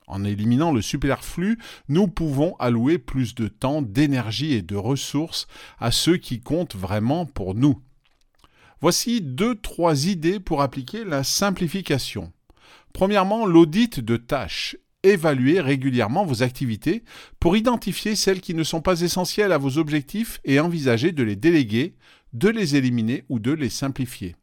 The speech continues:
Deuxièmement, un environnement épuré. Créez un espace de travail minimaliste, exempt de désordre et de distraction pour favoriser la concentration et l'efficacité. Enfin,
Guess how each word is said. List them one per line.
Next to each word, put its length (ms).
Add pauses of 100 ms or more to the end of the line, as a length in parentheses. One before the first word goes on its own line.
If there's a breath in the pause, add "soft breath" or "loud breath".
(760 soft breath)
Deuxièmement, 680
un 180
environnement 720
épuré. 720 (240 soft breath)
Créez 240
un 140
espace 360
de 80
travail 400
minimaliste, 840 (260 loud breath)
exempt 460
de 100
désordre 520
et 60
de 120
distraction 800 (320 loud breath)
pour 160
favoriser 580
la 100
concentration 960
et 80
l'efficacité. 840 (720 loud breath)
Enfin, 420